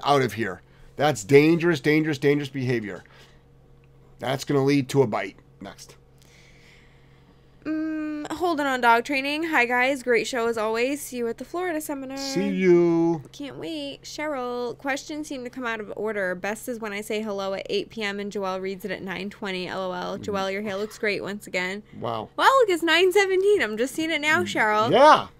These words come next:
Speaker 1: I don't know.
Speaker 2: Wow.
Speaker 1: I don't know what's going on. We just read 'em as they go.
Speaker 2: Adam, do you guys offer dog aggressive classes at your facility?
Speaker 1: Not classes, but we rehab aggressive
Speaker 2: We have a
Speaker 1: dogs.
Speaker 2: reactive dog class, though.
Speaker 1: We, we had a reactive dog class.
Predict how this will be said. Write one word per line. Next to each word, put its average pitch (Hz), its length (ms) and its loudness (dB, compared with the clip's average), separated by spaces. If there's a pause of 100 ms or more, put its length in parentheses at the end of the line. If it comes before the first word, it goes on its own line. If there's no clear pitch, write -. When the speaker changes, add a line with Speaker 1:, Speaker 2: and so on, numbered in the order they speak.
(140)
Speaker 1:
I 135 100 -2
don't 190 160 6
know. 208 160 6
Speaker 2:
Wow. - 20 0
Speaker 1:
I 131 80 2
don't 170 140 4
know 185 80 4
what's 185 160 0
going 180 200 0
on. 185 180 2
We 156 100 2
just 185 160 2
read 185 140 6
'em 208 80 8
as 196 120 6
they 185 100 4
go. 160 340 4 (540)
Speaker 2:
Adam, 240 460 4
do 233 80 -4
you 226 60 -2
guys 262 160 -2
offer 226 280 -2
dog 202 300 -2
aggressive 214 420 -4
classes 240 520 -4
at 240 100 -8
your 240 100 -8
facility? 247 640 -10 (160)
Speaker 1:
Not 214 240 8
classes, 165 480 4
but 123 160 4
we 127 200 4
rehab 131 460 2
aggressive 127 360 0
Speaker 2:
We 120 60 2
have 254 80 -2
a - 20 0
Speaker 1:
dogs. - 160 4
Speaker 2:
reactive 226 420 0
dog 208 300 -4
class, 233 320 -8
though. - 80 -6
Speaker 1:
We, 151 120 6
we 156 120 8
had 151 100 8
a 135 40 6
reactive 135 420 6
dog 143 240 6
class. 135 260 2